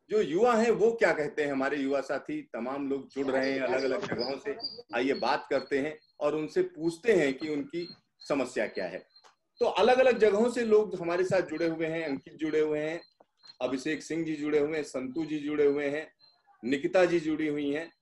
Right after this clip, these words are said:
आदेश जी जुड़े हुए हैं, साथ ही साथ नीला, अभिषेक पांडे, संजू, दीपक, भवानी और प्रेम कुमार जी हमारे साथ जुड़े हुए हैं और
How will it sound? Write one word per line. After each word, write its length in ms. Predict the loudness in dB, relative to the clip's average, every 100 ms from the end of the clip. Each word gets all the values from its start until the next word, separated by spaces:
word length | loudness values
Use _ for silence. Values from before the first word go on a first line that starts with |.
| _ _ -12 -2
आदेश 460 | 0 6 6 6
जी 100 | 0
जुड़े 260 | -4 0 2
हुए 240 | 2 0
हैं, 200 | -2 -4 -10 _ -4
साथ 260 | -2 0
ही 60 | -2
साथ 200 | -2 -2
नीला, 380 | 0 0 2 2
अभिषेक 680 | 0 -2 -8 -6 -4 -4 -4
पांडे, 460 | -2 0 2 0 -2 _ _
संजू, 720 | -20 -4 0 2 2 2 -2 _ _ _ -4
दीपक, 480 | -4 2 2 2 -4 _ -12
भवानी 420 | -4 -2 0 0
और 100 | 0
प्रेम 300 | 0 -2 -4
कुमार 260 | -4 -4 -4
जी 80 | -4
हमारे 240 | -4 -6
साथ 160 | -6 -10
जुड़े 240 | -8 -10
हुए 160 | -12 -18
हैं 80 | _ _ _ _ _ -8
और 380 | 2 4 4 2